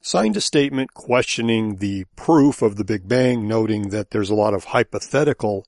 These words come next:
entities with no evidence, such as inflation. However, perhaps they just needed to be a bit more patient,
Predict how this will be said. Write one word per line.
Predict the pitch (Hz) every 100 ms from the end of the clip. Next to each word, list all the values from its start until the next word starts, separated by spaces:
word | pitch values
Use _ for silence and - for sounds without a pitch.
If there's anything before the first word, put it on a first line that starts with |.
| -
entities | 143 156 113 117 120 110
with | 104
no | 98 110 104
evidence, | - 151 165 143 147 - -
such | - - 113 113
as | 110 107 101
inflation. | 90 - 139 208 - 101 101 131 _ _ _ _ _ _ -
However, | 113 120 120 123 143 135 -
perhaps | - 101 107 147 -
they | 165
just | 156 185 -
needed | 131 156 156
to |
be | 127 -
a | 117
bit | 90 98 147 -
more | 143 160
patient, | - 156 190 - 131 -